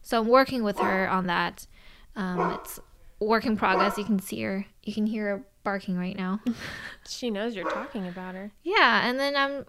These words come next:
Speaker 1: also working on, um, holding things in her mouth. So for pictures, uh, I can send, uh, post a couple of pictures, but she's doing really well in that. She can hold a toy, she can stay, and she can look at me.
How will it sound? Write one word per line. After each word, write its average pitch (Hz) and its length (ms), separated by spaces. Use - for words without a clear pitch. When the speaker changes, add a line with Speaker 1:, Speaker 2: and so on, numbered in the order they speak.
Speaker 1:
also 269 340
working 262 340
on, 240 300
um, 208 480
holding 254 360
things 240 260
in 226 80
her 208 120
mouth. 262 640
So 208 300
for 208 180
pictures, 254 680
uh, 196 320
I 196 120
can 311 320
send, 202 260
uh, 190 240
post - 280
a - 20
couple 202 260
of 175 80
pictures, - 380
but 180 160
she's 196 220
doing 202 280
really 196 280
well 175 300
in 139 140
that. - 360
She - 180
can 208 200
hold 214 340
a 294 60
toy, 214 600
she - 160
can 208 220
stay, 240 640
and 202 140
she 220 120
can 196 220
look 190 160
at 196 180
me. 127 300